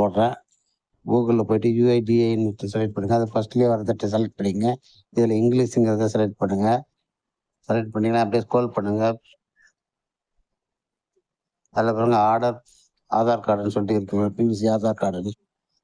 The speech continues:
அதை செலக்ட் பண்ணுங்க. செலக்ட் பண்ணிட்டு உங்களுடைய ஆதார் கார்டுடைய நம்பர்லாம் இதுல செலக்ட் பண்ணி என்ட்ரி பண்ணுங்க. செட் பண்ணிட்டு கீழே கேப்சா லெட்டர் அப்படியே என்ட்ரி பண்ணிடுங்க. பண்ணிட்டு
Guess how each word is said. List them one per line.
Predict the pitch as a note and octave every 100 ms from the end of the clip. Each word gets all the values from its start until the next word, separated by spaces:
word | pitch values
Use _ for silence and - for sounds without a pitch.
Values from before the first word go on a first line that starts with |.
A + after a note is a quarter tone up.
| -
அதை | G#2+ G#2+
செலக்ட் | A#2 A#2 A2
பண்ணுங்க. | G#2+ A2+ G#2+
செலக்ட் | A2+ A2+
பண்ணிட்டு | - G#2+ G2+
உங்களுடைய | A2+ G#2+ A2 G#2+ G2+
ஆதார் | G#2+ A#2 A2+ G#2
கார்டுடைய | G2+ G2+ G#2 G#2
நம்பர்லாம் | G#2+ A2 G#2+ A2+ A2
இதுல | G2+ G2+
செலக்ட் | A2 G#2 G#2+
பண்ணி | G2+ G2+ _ _ _ _ _
என்ட்ரி | A2 A2 G#2+
பண்ணுங்க. | G2+ G#2 A2 G#2+
செட் | A2 -
பண்ணிட்டு | G#2+ G2+ B2+ B2 _ _ _ _
கீழே | - A#2 G#2+
கேப்சா | G#2 G#2 A2 A2+
லெட்டர் | G2 G2+ G2+
அப்படியே | G#2 A2+
என்ட்ரி | G#2+ G#2 G2+
பண்ணிடுங்க. | G#2 G2 G2 A#2+ - - _ _ _ _ _ _ _ _ _ _ D#5+ D#5 _ _ _ _ _ _ _ _ _ _ _ _ _ _ _ _ _ _ _ _ _ _ _ _ _ _ _
பண்ணிட்டு | A2 A2+